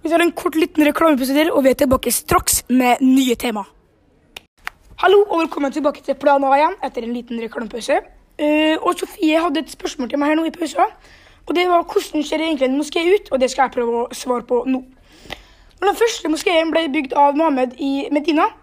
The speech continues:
ble høye burer omgitt av rektangulære gårdsplasser, og deler av plasser var dekket av, eh, skygge. Men nå finnes det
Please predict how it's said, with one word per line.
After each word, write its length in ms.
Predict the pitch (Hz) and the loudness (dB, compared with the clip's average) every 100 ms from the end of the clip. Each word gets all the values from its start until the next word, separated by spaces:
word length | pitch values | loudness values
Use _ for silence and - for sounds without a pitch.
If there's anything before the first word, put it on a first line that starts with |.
| _ _ 254 | _ _ -4
ble 400 | 254 269 269 247 | 2 4 2 2
høye 320 | 302 277 247 | 2 2 0
burer 380 | 269 269 277 - | 0 2 2 2
omgitt 320 | 277 240 233 | -2 -2 -2
av 180 | 233 233 | -2 -2
rektangulære 600 | 240 254 247 277 233 247 | -6 -4 0 2 2 0
gårdsplasser, 460 | 277 - 233 285 427 - _ _ - | -2 -2 -4 -4 -4 -8 _ _ -4
og 100 | 302 | 0
deler 240 | 381 285 | 2 4
av 160 | 254 254 | 2 0
plasser 460 | 302 - 240 233 | -6 -4 -4 -2
var 100 | 247 | -2
dekket 300 | 254 277 233 - | -4 -4 -6 -6
av, 320 | 226 226 226 | -4 -4 -4
eh, 200 | 233 233 | -6 -6
skygge. 400 | - - 262 - _ _ - - - - - | -6 -6 -6 -8 _ _ -18 -16 -16 -20 -4
Men 100 | 330 | 0
nå 100 | 339 | 2
finnes 240 | 320 330 | 2 0
det 140 | - | 2